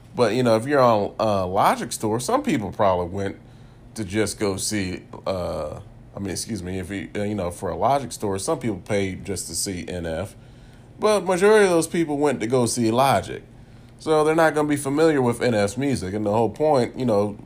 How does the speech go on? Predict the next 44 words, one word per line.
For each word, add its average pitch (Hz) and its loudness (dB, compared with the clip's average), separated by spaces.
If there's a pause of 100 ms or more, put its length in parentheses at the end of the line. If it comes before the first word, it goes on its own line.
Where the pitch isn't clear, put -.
of 98 -4
opening 104 -2
up 160 2
for 107 -12
somebody 104 0
else 98 -2
on 95 -4
tour 110 0
is 87 -8 (340)
maybe 110 -2
you'll 113 0
win 117 2
over 117 4 (420)
some 113 0
of 123 4
that 120 4
fan 127 2
base. 87 -4
Even 117 0
if 101 -2
it's 117 -2
ten 123 0
percent, 135 -2
hey, 113 2
you 98 -4
added 113 2
some 98 -6
people 107 -6
to 98 -4
your 95 -4
fan 131 2
base 104 -2
that 92 -4
might 107 -2
not 98 0
have 92 -4
ever, 95 -2 (500)
uh, 90 -4
you 98 -6
know, 82 -4
listened 92 -6
to 101 -10
your 85 -8
music. 85 -10